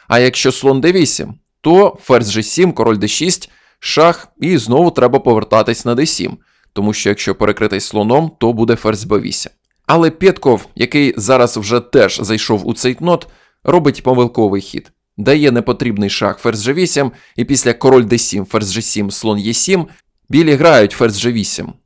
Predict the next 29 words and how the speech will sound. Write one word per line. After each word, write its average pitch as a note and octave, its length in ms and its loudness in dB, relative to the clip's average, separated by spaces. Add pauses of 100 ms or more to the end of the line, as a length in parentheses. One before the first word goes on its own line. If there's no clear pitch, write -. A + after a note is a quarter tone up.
(120)
загрожуючи G#2 1000 0
ходом G#2+ 320 -2
тура A2 220 0
це A#2+ 160 -4
два. G#2 260 -6 (400)
Але C3 340 4
чорні B2 580 0 (240)
встигають G#2 600 0
забрати B2+ 520 2
на A#2+ 100 -2
б B2+ 120 -2
чотири E3+ 600 -2
з A2 140 -6
нападом B2 420 0
на A#2 100 -2
туру, A#2 360 -2 (320)
а B2+ 180 4
у C#3 120 2
відповідь A2 460 0
на A2 100 0
тура A#2+ 280 0
це - 180 -4
один C#3+ 400 2
перекрити D3+ 880 0
вертикаль B2 540 -2
ходом G#2+ 340 -2
тура G#2 220 -2
це G#2 160 -8
п'ять. - 400 -10